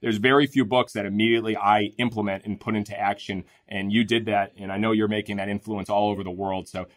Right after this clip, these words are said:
thank you so much for your time and everything you're doing to help entrepreneurs.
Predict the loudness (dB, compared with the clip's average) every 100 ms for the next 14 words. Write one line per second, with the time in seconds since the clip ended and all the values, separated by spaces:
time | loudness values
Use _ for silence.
0 | 0 0 0 -2 2 2 2 -4 -6 -6
1 | -6 -4 -4 -4 -6 -6 -6 -6 -6 -6
2 | -8 -10 -12 -14 -12 -14